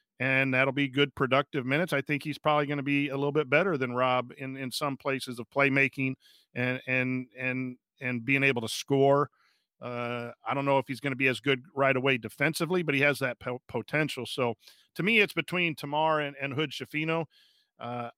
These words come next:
I personally would bring Kopp off the bench just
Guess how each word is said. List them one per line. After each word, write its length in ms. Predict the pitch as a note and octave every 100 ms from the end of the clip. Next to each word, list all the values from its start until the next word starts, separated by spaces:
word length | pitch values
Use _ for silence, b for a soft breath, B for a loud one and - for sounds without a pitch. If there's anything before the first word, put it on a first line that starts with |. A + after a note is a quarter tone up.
| _ _ _ -
I 380 | C#3 D3+ F3+ E3
personally 840 | C#3+ D#3 D#3+ - F3+ F#3 F#3+ F3+ D3
would 460 | C3+ D3 C3 D3
bring 240 | D#3 D#3 C#3
Kopp 320 | D3 D3 D#3
off 240 | C#3+ C#3
the 100 | -
bench 680 | A2+ C3+ D#3+ F3+ - - -
just 300 | - C#3+ -